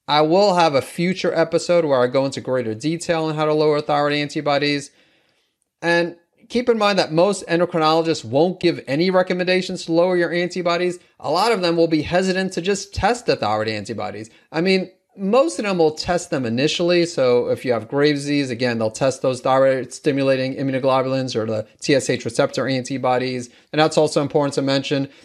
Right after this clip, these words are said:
Some doctors will test T S I. Some will test T-,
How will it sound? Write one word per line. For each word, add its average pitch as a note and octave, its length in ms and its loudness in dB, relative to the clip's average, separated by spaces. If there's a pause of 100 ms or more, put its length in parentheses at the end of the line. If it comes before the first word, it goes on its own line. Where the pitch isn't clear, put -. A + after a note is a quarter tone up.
Some D3 520 0 (140)
doctors C3+ 500 0
will A#2+ 140 0
test B2+ 320 -4
T D3 160 0
S D3 180 -2
I. D3 480 4 (200)
Some C3+ 240 0
will C3 120 2
test B2+ 440 -4
T-, C3+ 320 0